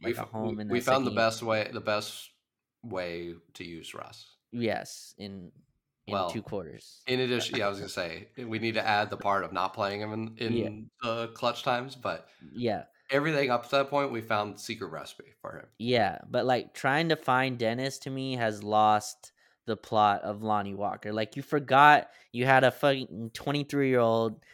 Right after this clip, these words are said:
Speaker 2: dude who can hit jumpers, jump out of the gym, athletic, skilled, finish with hang time, hit pull-up jump shots.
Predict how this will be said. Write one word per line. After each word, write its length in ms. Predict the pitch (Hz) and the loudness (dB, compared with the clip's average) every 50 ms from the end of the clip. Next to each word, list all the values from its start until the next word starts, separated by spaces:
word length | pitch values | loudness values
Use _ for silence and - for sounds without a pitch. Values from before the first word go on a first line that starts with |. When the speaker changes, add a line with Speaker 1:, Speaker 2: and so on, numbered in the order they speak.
| _ _ 123 | _ _ -2
Speaker 2:
dude 240 | 123 123 117 117 120 | 2 4 4 4 4
who 80 | 113 | 2
can 140 | - 110 110 | -2 -2 -2
hit 220 | 120 131 135 131 | -2 -2 -2 0
jumpers, 520 | - 131 120 117 113 123 120 120 117 110 110 | 2 2 2 2 2 4 4 4 4 2 0
jump 300 | - 117 113 120 123 127 | -2 -2 -2 0 4 4
out 140 | 123 120 120 | 6 6 6
of 60 | 113 | 4
the 80 | 117 | 0
gym, 340 | 110 - 113 113 110 107 107 | -4 -4 -4 -4 -4 -4 -2
athletic, 560 | 98 104 - - 107 117 117 113 113 110 - | -4 -4 -4 -2 -2 0 0 2 0 -2 -2
skilled, 580 | - - - - 120 117 113 110 110 110 110 - _ - - _ _ _ _ - | -6 -12 -8 -2 0 0 0 2 0 -2 -4 -6 _ -20 -20 _ _ _ _ -6
finish 280 | - 120 120 113 - 120 | -4 -2 -2 -2 -2 -4
with 100 | 107 110 | -6 -4
hang 240 | 117 113 113 113 | -4 -4 -4 -6
time, 540 | 110 - 113 110 110 110 107 107 107 101 - - - | -4 -2 -2 0 2 0 0 -2 -4 -6 -10 -12 -6
hit 220 | 120 120 - - | -6 -6 -6 -6
pull-up 300 | - 123 120 113 107 104 - | -4 -2 0 0 0 0 -2
jump 200 | 120 120 127 123 | -4 -4 -4 -2
shots. 440 | - 117 110 104 98 95 - - | 0 2 2 2 2 -2 -6 -16